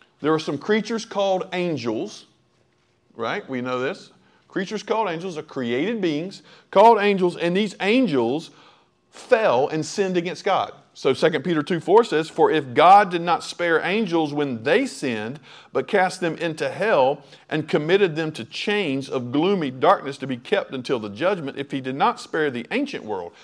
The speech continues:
So in other words, Second Peter two four tells us that there were angels that were created by God that sinned against him and fell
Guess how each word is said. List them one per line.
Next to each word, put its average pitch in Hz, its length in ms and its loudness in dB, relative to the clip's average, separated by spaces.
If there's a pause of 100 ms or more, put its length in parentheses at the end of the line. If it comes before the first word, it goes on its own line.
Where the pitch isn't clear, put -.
(160)
So 170 180 -2
in 151 80 0
other 220 160 4
words, 160 360 0 (360)
Second 156 400 -2
Peter 185 240 -4
two 202 240 -6
four 208 440 0
tells 220 440 -2
us 127 220 -2
that - 140 -2
there 156 160 4
were 165 120 6
angels 160 600 0
that 160 140 0
were 160 100 0
created 170 480 0
by 233 140 2
God 135 400 -4
that - 160 -4
sinned 247 480 0
against 180 320 -4
him 143 180 -2
and 131 120 -6
fell 110 360 -6